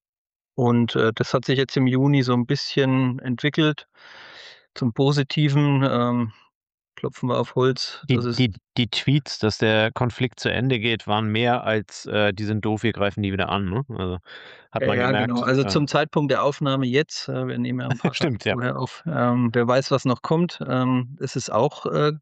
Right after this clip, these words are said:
Speaker 1: zu spüren, dass jeder, der sich mit dem Thema Ölpreis, Dieselpreis und so weiter beschäftigt, dass jeder, also, dass jeder sich zurückhält zu sagen, wie's sein wird, weil keiner es genau weiß, weil das
Speaker 2: Ja.
Speaker 1: Vertrauen fehlt, weil, äh,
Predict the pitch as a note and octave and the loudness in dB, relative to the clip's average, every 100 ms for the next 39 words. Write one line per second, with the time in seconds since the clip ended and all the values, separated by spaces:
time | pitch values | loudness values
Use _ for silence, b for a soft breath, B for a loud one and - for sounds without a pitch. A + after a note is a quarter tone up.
0 | _ - D3 - D3 D3+ D3+ C3 - B2 | _ -4 -4 -2 0 2 2 0 0 2
1 | C3+ C3 B2+ B2+ A#2+ B2 B2 A#2 B2+ B2+ | 2 4 2 2 -2 0 0 0 2 2
2 | C3+ - B B B B _ - C3+ C#3 | 2 -2 B B B B _ 0 0 2
3 | C3+ B2 B2 B2 - C3+ C3+ A#2+ A#2+ B2 | 2 4 4 0 -2 -2 0 0 2 2
4 | B2+ C#3+ A#2 B2 A#2+ B2+ A#2+ - C#3 - | 0 -4 -2 0 0 0 -6 -4 -4 -2
5 | C#3 - - - C3+ - B2 B2 C3 A#2 | -6 -6 -10 -6 -6 -2 0 4 2 2
6 | B B B B B _ _ _ _ A#2+ | B B B B B _ _ _ _ -4
7 | A2 A#2 - - A2+ A2+ C3+ D3+ D3 C#3+ | -2 -2 -4 -8 -2 0 2 4 4 4
8 | C#3 C3+ - B2+ - - A#2 C3 - C#3 | 2 -2 -4 -4 -4 -4 -2 -2 2 2
9 | C3+ - B2 A#2+ A#2 B2 B2+ A#2 A#2 A2+ | 2 -2 -4 0 2 2 0 -2 -4 -6
10 | - A#2 B2+ C#3+ D#3+ - B2+ A#2+ A#2 A#2+ | -2 0 2 2 0 0 0 0 0 0
11 | A#2 A#2+ - B2 A#2 A2+ A2+ D3 - - | 2 0 0 0 0 2 2 2 -2 -2
12 | A#2+ A#2+ A2+ A#2 - A#2 C3+ C#3+ - C#3 | -2 0 -2 -2 0 2 4 2 2 2
13 | C#3 - A#2+ A#2+ A#2+ B2 B2+ A#2+ | 2 0 0 2 2 2 0 0